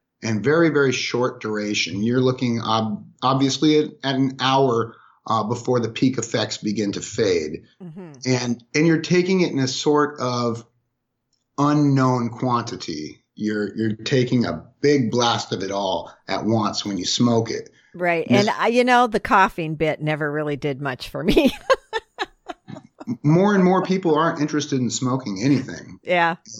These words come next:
Speaker 1: And,
Speaker 2: Mm-hmm.
Speaker 1: and I appreciate that. Absolutely. It's, it's, uh, not the ideal way to consume cannabis.
Speaker 2: But now when you're taking it, um, internally a-, as a,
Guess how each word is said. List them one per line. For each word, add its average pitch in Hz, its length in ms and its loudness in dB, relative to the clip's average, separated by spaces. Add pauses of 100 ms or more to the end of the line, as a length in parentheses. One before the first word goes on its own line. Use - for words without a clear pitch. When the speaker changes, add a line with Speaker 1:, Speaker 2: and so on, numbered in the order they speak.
(140)
Speaker 1:
And, - 0 - (100)
Speaker 2:
Mm-hmm. 117 80 -4
Speaker 1:
and 131 80 4
I 156 120 2
appreciate 123 720 -2
that. 101 220 -6
Absolutely. 127 760 0 (160)
It's, - 600 -10 (220)
it's, 117 580 -4
uh, 101 460 -2
not 131 680 2
the 131 160 2
ideal 113 420 0
way 98 280 -2
to 131 140 -4
consume 104 460 -2
cannabis. - 640 -2 (720)
Speaker 2:
But 240 260 4
now 214 200 4
when 220 180 2
you're 214 140 0
taking 247 520 2
it, 185 300 0
um, 175 320 2
internally 185 840 0
a-, 170 200 0
as 165 240 0
a, 151 380 -2